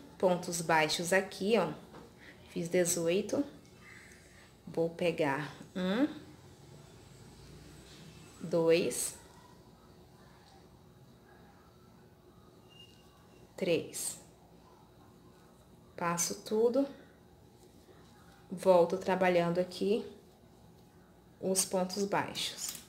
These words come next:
Pego meu marcadorzinho aqui, coloco no lugar e volto trabalhando os dezoito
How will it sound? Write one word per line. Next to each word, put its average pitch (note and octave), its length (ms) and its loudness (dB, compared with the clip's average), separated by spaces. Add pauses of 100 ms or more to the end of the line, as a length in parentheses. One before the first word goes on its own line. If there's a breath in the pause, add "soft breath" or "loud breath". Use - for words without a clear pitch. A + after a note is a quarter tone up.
(1200 loud breath)
Pego F3+ 260 2
meu F3+ 120 0
marcadorzinho E3 760 -4
aqui, E3+ 260 -6
coloco E3+ 340 -2
no E3+ 160 -4
lugar F3 500 -2 (3500 loud breath)
e G3+ 120 -2
volto F3 340 2
trabalhando F3+ 880 2
os G3+ 180 2
dezoito F#3+ 720 6